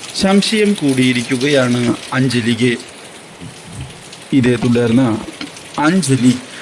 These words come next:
അവിടെ നിന്ന് വിഷമിച്ച് പോവുകയും ചെയ്യുന്നു. പക്ഷേ തൻ്റെ നീക്കത്തിൽ മുന്നിലേക്ക് പോകുന്ന ശ്രുതി ഒടുവിൽ ട്രാപ്പിലാക്കിയിരിക്കുകയാണ് ഇപ്പോൾ ശ്യാമിനെ.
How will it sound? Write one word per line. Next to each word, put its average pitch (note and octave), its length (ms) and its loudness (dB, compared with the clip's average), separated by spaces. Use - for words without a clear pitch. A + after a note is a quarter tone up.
അവിടെ F#3+ 360 2
നിന്ന് G3+ 260 2
വിഷമിച്ച് B2+ 800 2
പോവുകയും B2+ 640 2
ചെയ്യുന്നു. B2 480 2
പക്ഷേ B2 400 0
തൻ്റെ G#3 440 6
നീക്കത്തിൽ D#3+ 580 2
മുന്നിലേക്ക് C#3 560 4
പോകുന്ന A#2+ 540 2
ശ്രുതി A#2+ 400 -2
ഒടുവിൽ A#2+ 420 4
ട്രാപ്പിലാക്കിയിരിക്കുകയാണ് C3 1500 4
ഇപ്പോൾ A#2+ 380 2
ശ്യാമിനെ. A#2+ 600 0